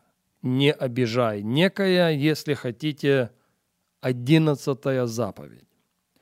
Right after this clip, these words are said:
Мы с вами не находим ее в десятисловии Моисея.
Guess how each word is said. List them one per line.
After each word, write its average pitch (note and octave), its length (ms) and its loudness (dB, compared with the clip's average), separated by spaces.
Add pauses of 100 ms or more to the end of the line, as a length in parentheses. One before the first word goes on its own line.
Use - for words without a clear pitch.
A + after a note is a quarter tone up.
(680)
Мы A3+ 140 10
с - 80 -2
вами A#3+ 220 6
не G#3+ 100 8
находим F#3 540 4
ее D#3+ 280 4
в D#3 80 -2
десятисловии D#3 800 2
Моисея. D3 720 0